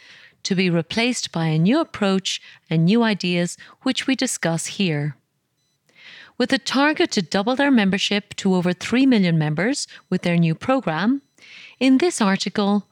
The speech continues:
we discuss the approach they're taking and why they believe they can achieve this ambitious goal. So firstly, what's changing? Absolutely everything. The current program is being shut down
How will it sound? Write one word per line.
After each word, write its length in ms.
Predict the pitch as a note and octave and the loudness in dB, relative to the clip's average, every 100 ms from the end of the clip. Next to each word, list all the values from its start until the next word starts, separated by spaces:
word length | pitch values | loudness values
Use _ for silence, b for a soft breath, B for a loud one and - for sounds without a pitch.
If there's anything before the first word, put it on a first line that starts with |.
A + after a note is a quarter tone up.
| b b | b b
we 120 | B3+ C4 | -4 -2
discuss 420 | C4 - D4+ - | -2 -2 -4 -2
the 160 | G3 | 0
approach 460 | F#3 - B3+ D#4 - | 0 0 -2 -2 -2
they're 100 | A#3+ | -4
taking 640 | - E3 E3 F3 E3+ F3 B B B | -2 -4 -4 -2 0 0 B B B
and 200 | F3 E3 | 0 0
why 240 | G3+ G#3 | 0 0
they 240 | G3+ A#3+ D4 | 0 0 0
believe 520 | A3 F3 F3 F3+ - | 0 0 0 -2 -4
they 120 | D3+ | -6
can 160 | - D3+ | -4 -4
achieve 520 | D3 - G#3 G#3+ G3 | -4 -2 2 2 0
this 200 | D#3 - | -6 -4
ambitious 460 | D#3 D3 D#3 - - | -4 -2 -4 -4 -4
goal. 420 | D#3+ D3 C#3 C#3+ _ _ _ _ _ _ _ _ B B B B B | -4 -2 -4 -8 _ _ _ _ _ _ _ _ B B B B B
So 200 | - D4 | -4 -2
firstly, 720 | - E4 D4 - D#3+ E3+ - _ _ - | 0 0 0 -4 -4 -4 -8 _ _ -4
what's 340 | A3+ A#3+ - | -4 -2 -6
changing? 580 | - F#3+ E3+ D#3+ D3 D3 - _ _ _ _ b b b - | -2 0 0 0 -2 -4 -8 _ _ _ _ b b b -4
Absolutely 640 | F#3+ - A3+ G#3+ G#3+ A3 | -4 -2 0 0 0 0
everything. 540 | F3 D#3+ E3 D3 D3+ - _ _ _ _ B B B B | 0 -2 -4 -2 -4 -6 _ _ _ _ B B B B
The 100 | G#3 | -6
current 400 | - D#4 F4 - | 0 0 0 0
program 480 | A3 F#3+ G3 G3 G3 | 0 2 2 2 0
is 200 | E3+ F3+ | -2 -2
being 200 | - A#3+ | 0 2
shut 280 | B3+ D4+ - | 2 -2 -2
down 420 | G3 F3 E3+ E3 | -2 0 0 0